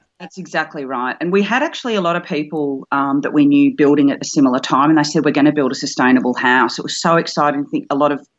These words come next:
people that we know are gonna go through this same, this same journey. And in the end, they,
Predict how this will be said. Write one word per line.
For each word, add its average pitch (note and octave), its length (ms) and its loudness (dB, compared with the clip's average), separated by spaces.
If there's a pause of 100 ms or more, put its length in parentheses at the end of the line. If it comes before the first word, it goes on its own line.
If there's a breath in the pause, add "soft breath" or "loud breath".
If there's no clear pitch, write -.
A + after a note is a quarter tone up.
(220)
people D3+ 240 -2
that C3 80 -2
we C3+ 120 -4
know C3+ 100 4
are C3 80 0
gonna C3+ 180 -2
go C3 180 0
through C3 200 -8
this C3 200 -6
same, B2 460 -2
this C#3 200 -4
same B2 220 2
journey. A#2+ 460 2 (560 loud breath)
And D#3+ 160 4
in D#3 180 6
the C#3+ 140 4
end, C3+ 340 2
they, B2+ 640 0